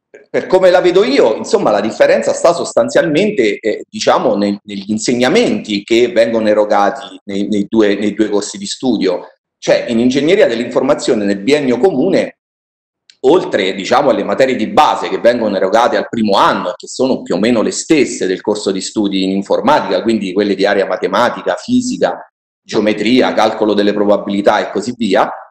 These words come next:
ehm, al secondo anno invece, eh, del corso di laurea in ingegneria dell'informazione,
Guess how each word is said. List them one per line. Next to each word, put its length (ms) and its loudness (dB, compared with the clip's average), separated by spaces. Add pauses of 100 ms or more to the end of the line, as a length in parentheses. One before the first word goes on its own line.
(320)
ehm, 680 0
al 180 2
secondo 540 2
anno 440 2
invece, 680 0
eh, 420 0
del 220 -6
corso 280 -4
di 120 0
laurea 320 2
in 60 -10
ingegneria 460 0
dell'informazione, 1200 -2